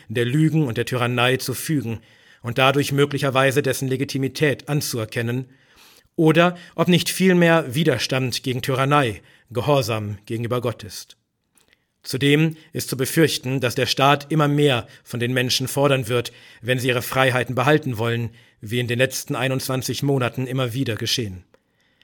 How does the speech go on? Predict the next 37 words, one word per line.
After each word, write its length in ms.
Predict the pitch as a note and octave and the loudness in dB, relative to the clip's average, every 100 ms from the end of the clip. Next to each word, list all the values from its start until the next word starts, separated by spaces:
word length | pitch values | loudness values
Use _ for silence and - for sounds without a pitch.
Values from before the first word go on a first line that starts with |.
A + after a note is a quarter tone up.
| _ _ | _ _
Wir 140 | B2+ D3 | 0 4
müssen 220 | F3 F3+ | 4 4
uns 140 | D#3 | 2
daher 240 | D#3 C#3+ C3+ | 2 2 2
fragen, 500 | - D3 C#3+ C3 B2 - - - | 2 2 2 -2 -8 -14 -20 -6
wo 220 | A#2+ D3 | 2 2
für 180 | D#3+ E3 | 4 2
uns 400 | F#3 C3 - - | 2 0 -4 -6
die 100 | B2 | -2
rote 360 | C3+ D3+ D#3 | 2 4 4
Linie 320 | D3+ E3 B2 | 2 2 2
ist, 400 | G#2+ A2 - - | -2 -4 -6 -8
die 80 | A#2+ | -2
wir 80 | B2+ | 0
nicht 340 | C#3 C#3+ - | 2 0 -2
überschreiten 560 | - C3 - C#3 C3+ A2 | -2 -2 0 0 0 -4
werden. 320 | G2 G2+ G2+ _ _ _ _ _ _ _ _ | -8 -8 -12 _ _ _ _ _ _ _ _
Es 120 | A#2+ | -10
besteht 320 | A#2 - C#3 C3+ | -6 -2 0 0
die 60 | |
Gefahr, 480 | C3 - D3 C3 - - _ _ | -2 0 2 2 0 -14 _ _
dass 160 | A2+ - | -8 -2
wir 200 | C3 D#3+ | -2 2
immer 420 | D#3+ E3 F3 F3 _ | 4 6 4 -2 _
ein 180 | - A#2+ | -6 -4
Stück 300 | - E3 D#3+ | 0 -2 0
mehr 320 | D3+ D3+ C#3 | 2 4 4
nachgeben 680 | A#2 A2 G#2 - A2+ A#2+ A#2+ - _ _ | 2 -2 -4 -6 -4 -4 -8 -12 _ _
und 140 | A2+ G#2 | -12 -8
diese 120 | A#2 | -2
rote 320 | B2+ C#3+ C#3 | 2 2 2
Linie 520 | C3+ D3 C3 A2 G2 - | 0 0 -2 -6 -8 -10
immer 260 | A#2+ A2+ | -8 -2
weiter 360 | A#2+ C3+ C3+ C3 | 0 0 0 -4
nach 200 | B2+ B2 | -4 -6
hinten 260 | C3 A#2 G#2 | -8 -8 -8
schieben. 380 | - G2 F#2+ | -8 -8 -14